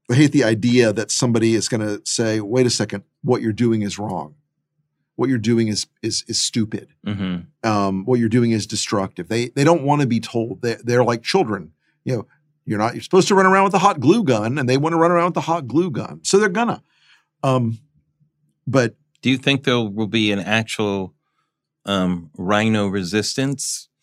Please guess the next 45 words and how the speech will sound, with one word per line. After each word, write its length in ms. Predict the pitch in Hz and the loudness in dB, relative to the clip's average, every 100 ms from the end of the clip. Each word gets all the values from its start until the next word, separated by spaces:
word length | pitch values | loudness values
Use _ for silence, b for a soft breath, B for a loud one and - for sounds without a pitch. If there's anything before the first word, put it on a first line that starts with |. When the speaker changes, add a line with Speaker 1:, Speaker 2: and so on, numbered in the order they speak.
| B B - | B B -6
Speaker 2:
You 120 | 110 | -2
know, 140 | 104 98 | -2 0
that's 360 | 95 95 - - _ _ _ | -2 -4 -8 -16 _ _ _
any 200 | 113 110 - | -4 -2 -2
organized 640 | 101 110 123 120 127 131 | -2 0 0 0 0 -2
thing? 260 | - 147 151 | -4 -2 0
Or 140 | 123 | -2
do 80 | 113 | 0
you 80 | 117 | -2
think, 460 | 117 123 117 110 - _ _ _ _ _ - | -2 -2 -2 -4 -16 _ _ _ _ _ -6
you 120 | 156 | -2
know, 120 | 107 | 0
people 240 | 92 113 98 | -2 -4 -4
say, 160 | 101 98 | -2 0
"Hey, 380 | 113 98 87 - - | 2 2 -2 -8 -6
you 100 | 92 | -2
know"? 300 | 95 95 90 _ _ _ _ | 0 -2 -6 _ _ _ _
Speaker 1:
There 180 | 131 147 | 0 4
are 80 | 139 | 4
a 60 | 120 | 4
lot 180 | 110 135 | 2 0
of 60 | |
people 460 | - 117 120 107 98 _ _ _ _ _ _ _ _ _ | -2 -2 0 -2 -4 _ _ _ _ _ _ _ _ _
that 140 | 123 113 | -2 2
I 120 | 107 | 0
talk 280 | - 98 - | 0 -4 -4
to, 260 | - 92 95 | -4 -4 -6
including 360 | 104 131 139 | -2 2 2
a, 60 | 131 | 2
gu-, 160 | 120 113 | 0 -2
a 40 | |
lot 120 | 120 127 | -2 0
of 80 | |
guys 240 | 123 117 117 | 0 0 -2
who 80 | 117 | -4
stand 300 | - 143 151 | -2 0 2
behind 300 | 147 147 143 | 2 2 2
him 120 | 139 | 2
wearing 260 | 127 147 151 | 2 4 4
the 60 | |
maga 300 | 160 139 107 | 4 4 2
hat 320 | 92 92 92 _ - | -2 -4 -6 _ -8
Speaker 2:
Mm-hmm. 360 | 90 82 76 98 | -6 -4 -4 -4
Speaker 1:
in 140 | 110 | -4
Congress. 560 | 107 101 87 90 - | 0 -2 -2 -8 -8